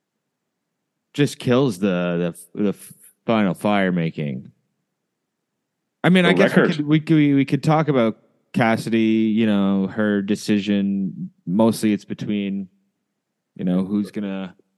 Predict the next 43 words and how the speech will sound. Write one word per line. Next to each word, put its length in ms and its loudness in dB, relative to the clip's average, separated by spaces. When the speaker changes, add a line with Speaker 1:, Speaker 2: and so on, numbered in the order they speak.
Speaker 1:
we, 160 4
we 240 2
see 260 0
that 240 -4
Gabler 440 2
and 340 2
Owen 420 2
both 400 0
want 500 -2
to 120 0
take 460 -2
Jesse 360 -2
to 80 -2
fire. 460 -4
They, 180 -2
they, 320 -2
neither 460 2
of 60 0
them 180 0
wanna 220 0
sit 240 -4
out. 160 -2
They 120 -2
want, 380 -2
they 180 4
know 320 2
that 160 0
they're 240 0
gonna 240 0
have 280 0
to 80 0
need, 320 2
their 200 2
need 260 2
a 80 2
defining 760 -2
move, 360 0
and, 180 -4
and 320 -4
this 180 -6
could 160 -8
be 220 -4
it. 200 -6